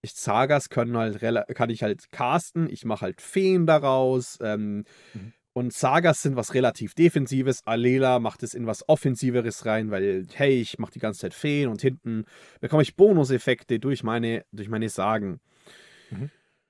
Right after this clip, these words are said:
Speaker 1: Gleichzeitig gibt's eine ziemlich insane Combo, die, äh, mit denen du alle Sagen immer und immer und immer und immer wieder reviven kannst. Also sowas wie Dance of the Mans und dann holst du alle zurück.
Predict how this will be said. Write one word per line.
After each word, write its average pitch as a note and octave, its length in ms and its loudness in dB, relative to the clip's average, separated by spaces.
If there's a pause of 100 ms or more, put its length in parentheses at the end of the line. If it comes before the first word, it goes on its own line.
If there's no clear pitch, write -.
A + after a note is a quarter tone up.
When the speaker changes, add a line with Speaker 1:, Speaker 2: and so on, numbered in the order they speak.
(280)
Speaker 1:
Gleichzeitig E3 640 6
gibt's - 300 2
eine D3+ 380 6 (680)
ziemlich A#3 420 -2
insane D#3 420 2
Combo, G3+ 440 0 (380)
die, B2+ 240 2
äh, A#2+ 400 4
mit B2+ 140 0
denen C#3+ 120 2
du C#3 160 0
alle G#3+ 300 4
Sagen E3+ 400 4
immer G#3+ 260 0
und F3+ 140 2
immer F#3 260 6
und E3+ 120 0
immer F#3+ 200 6
und E3 140 4
immer E3 240 2
wieder C#3 180 2
reviven A#2+ 460 2
kannst. F#2+ 320 -12
Also F2 100 -10
sowas G2 220 -8
wie G#2 80 -8
Dance C#3+ 340 4
of D3+ 120 6
the A#2+ 80 0
Mans G#2+ 500 -2
und G#2+ 140 -8
dann G#2+ 260 -2
holst G#2+ 220 -4
du - 120 -2
alle C3 240 4
zurück. F#3 480 2